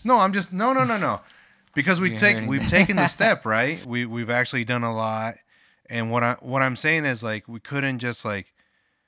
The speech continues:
Speaker 1: we couldn't keep talking about doing a podcast, doing a comic book, and not do it, you know?
Speaker 2: Okay, e-, e-, even the podcast, even if, you know, 'cause even, like, if we would be sitting down still drink,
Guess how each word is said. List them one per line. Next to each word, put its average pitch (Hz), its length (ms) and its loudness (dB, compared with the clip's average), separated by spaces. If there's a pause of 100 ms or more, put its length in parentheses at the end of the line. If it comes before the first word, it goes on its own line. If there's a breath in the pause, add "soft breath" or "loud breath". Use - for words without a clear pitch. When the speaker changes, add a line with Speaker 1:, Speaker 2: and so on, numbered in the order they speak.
(400)
Speaker 1:
we 123 120 -2
couldn't 160 360 -2
keep - 280 -8
talking 127 400 -4
about 107 320 -4
doing 110 280 -6
a 101 40 -10
podcast, 104 540 -6
doing 101 240 -8
a 92 60 -8
comic 101 420 -8
book, 107 300 -12
and 95 200 -14
not 95 300 -12
do 101 180 -10
it, 85 140 -16
you 92 140 -16
know? 110 140 0
Speaker 2:
Okay, 120 200 0
e-, 151 80 0
e-, 190 320 -4
even 196 200 -4
the 165 60 -6
podcast, 139 500 0
even 160 240 -4
if, 156 180 -8 (160)
you 170 160 -10
know, 175 160 0
'cause 165 180 -8
even, 180 220 -8
like, 147 160 -6
if 131 60 -10
we 135 60 -10
would 143 140 -6
be 139 80 -10
sitting 139 260 -8
down 135 200 -2
still 127 340 -6 (340)
drink, 120 280 -10